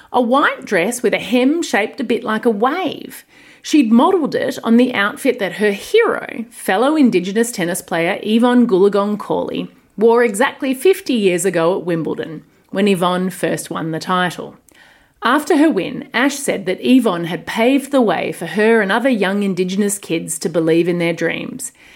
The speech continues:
And now, Ash wants to do the same thing. She said, It's more important to be a good person than it is a good tennis player.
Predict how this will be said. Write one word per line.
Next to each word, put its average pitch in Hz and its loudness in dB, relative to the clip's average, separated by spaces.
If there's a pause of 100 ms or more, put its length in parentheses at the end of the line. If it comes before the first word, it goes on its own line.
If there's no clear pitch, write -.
(200)
And 214 2
now, 320 2 (400)
Ash 269 -2
wants 240 -6
to 233 -2
do 240 -2
the 262 -2
same 269 2
thing. - -8 (580)
She 254 2
said, 220 0 (680)
It's 240 -4
more 320 6
important 523 0
to 220 0
be 202 2
a 175 0
good 233 0
person 175 -2
than 220 2
it 214 2
is 233 4
a 190 2
good 170 0
tennis 165 -4
player. 156 -8